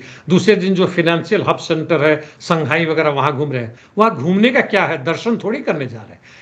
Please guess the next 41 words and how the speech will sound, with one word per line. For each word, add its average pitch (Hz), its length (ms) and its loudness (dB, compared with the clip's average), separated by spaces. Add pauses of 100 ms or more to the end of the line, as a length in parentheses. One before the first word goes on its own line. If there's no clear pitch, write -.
(140)
इसलिए 269 380 -2
बातचीत 208 440 -2
तो 302 80 -4
बड़ा 240 220 2
महत्वपूर्ण 240 560 0
होगा, 180 180 4
जैसे 147 340 -4
आपने 123 300 -10
कहा 170 380 -2 (360)
कि 202 100 0
भाई 165 220 2
ऐसे 214 440 2
ऐसे 220 180 0
है, 220 140 0
थोड़ी 214 220 0
हमारी 143 340 0
भी 170 140 2
इज्जत 160 280 2
रखो 160 500 0 (280)
और 240 260 0
इस 277 200 -2
आधार 175 380 2
पे 170 120 -6
कर 151 180 -6
दो। 139 120 -8
ठीक 247 320 -2
है, 156 140 0
नेटो 170 240 2
का 175 160 -2
सदस्य 160 380 -4
नहीं 165 140 0
बनेगा, 151 240 -2
वो 208 120 4
मान 147 240 2
लेंगे। 135 420 -4 (380)
यूरोपियन 226 400 6
यूनियन 214 280 6
का 214 80 2
सदस्य 185 440 -2
पर 185 200 -4
तो 185 420 -2